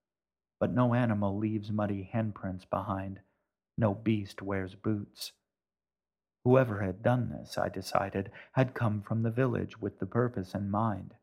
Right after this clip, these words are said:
This was no youthful prank. Nothing like this had ever happened before, no, nor since, neither. Someone came to do this thing. Someone from within the boundaries of my community.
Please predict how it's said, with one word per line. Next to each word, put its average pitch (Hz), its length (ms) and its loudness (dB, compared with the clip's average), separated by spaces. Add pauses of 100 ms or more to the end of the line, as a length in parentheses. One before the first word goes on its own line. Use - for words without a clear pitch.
(600)
This 143 180 4
was 127 180 2
no 127 180 4
youthful 117 500 0
prank. 110 600 -2 (460)
Nothing 104 320 2
like 104 260 0
this 107 220 -2
had 107 100 -2
ever 104 280 0
happened 107 360 -2
before, 104 520 -2 (300)
no, 107 340 0
nor 101 240 -6
since, - 500 -6
neither. 110 420 -4 (1600)
Someone 117 440 2
came 117 360 0
to 123 100 -4
do 120 240 -2
this 110 260 -4
thing. 104 400 -4 (680)
Someone 117 420 4
from 110 200 -4
within 113 400 0
the 110 60 2
boundaries 110 560 0
of 107 120 -2
my 104 180 0
community. 107 680 -2